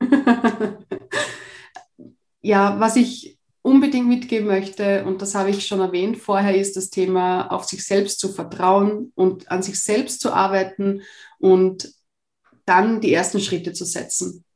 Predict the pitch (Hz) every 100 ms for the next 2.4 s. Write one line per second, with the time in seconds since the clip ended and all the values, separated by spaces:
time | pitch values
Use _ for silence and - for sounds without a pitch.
0 | _ - - _ _ - 208 240 233 220
1 | 262 247 220 202 - - 185 165 170 170
2 | 175 165 170 -